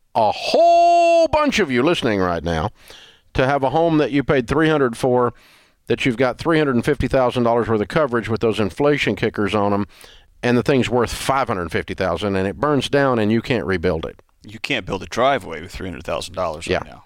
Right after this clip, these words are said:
Speaker 1: yeah. And so what, what I'm telling you is, is that you ha-, it is now incumbent upon you, because the insurance business changed as of that hurricane that I can't remember the name of. Uh, the insurance business changed, and it's basically stated value plus or minus inflation kickers,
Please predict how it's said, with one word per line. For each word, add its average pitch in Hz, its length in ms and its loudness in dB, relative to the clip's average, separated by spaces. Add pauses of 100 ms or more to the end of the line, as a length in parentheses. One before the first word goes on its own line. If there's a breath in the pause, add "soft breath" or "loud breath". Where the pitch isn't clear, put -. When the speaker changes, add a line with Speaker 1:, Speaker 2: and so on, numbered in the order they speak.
(140)
Speaker 1:
yeah. 85 220 -6 (340)
And 98 260 -2
so 101 420 0 (520 loud breath)
what, 123 380 -2 (100)
what 143 180 0
I'm 127 140 -2
telling 170 400 0
you 139 120 4
is, 120 260 2
is 113 240 -4
that 123 140 0
you 123 220 4
ha-, 135 460 -4
it 143 140 0
is 120 200 2
now 156 400 2
incumbent 131 480 -2
upon 127 300 0
you, 131 160 0
because 110 260 -2
the 107 80 0
insurance 135 380 0
business 123 340 0
changed 113 640 0 (320 loud breath)
as 117 300 0
of 131 220 2
that 120 180 0
hurricane 107 560 0
that 92 120 -2
I 87 60 -4
can't 90 220 -4
remember 90 240 0
the 95 40 2
name 95 200 0
of. 80 180 -4 (580 loud breath)
Uh, 98 380 0
the 123 80 -2
insurance 131 360 0
business 123 300 2
changed, 123 520 0
and 107 180 0
it's 101 140 -2
basically 127 440 0
stated 131 540 0
value 113 480 0
plus 117 300 0
or - 20 0
minus 110 320 0
inflation 117 400 0
kickers, 98 460 -2